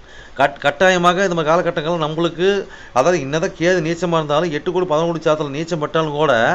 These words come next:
நம்ம இந்த மாதிரி காலத்துல என்ன தெரியுங்களா, நம்ம ஞாபக மறதி ஏற்படுங்க. ஓகேங்களா? அப்ப ஞாபக மறதி ஏற்படும். நம்ம எதை பேசுறது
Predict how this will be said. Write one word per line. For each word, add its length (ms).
நம்ம 200
இந்த 100
மாதிரி 120
காலத்துல 220
என்ன 120
தெரியுங்களா, 300
நம்ம 140
ஞாபக 400
மறதி 360
ஏற்படுங்க. 420
ஓகேங்களா? 280
அப்ப 220
ஞாபக 440
மறதி 360
ஏற்படும். 460
நம்ம 180
எதை 140
பேசுறது 320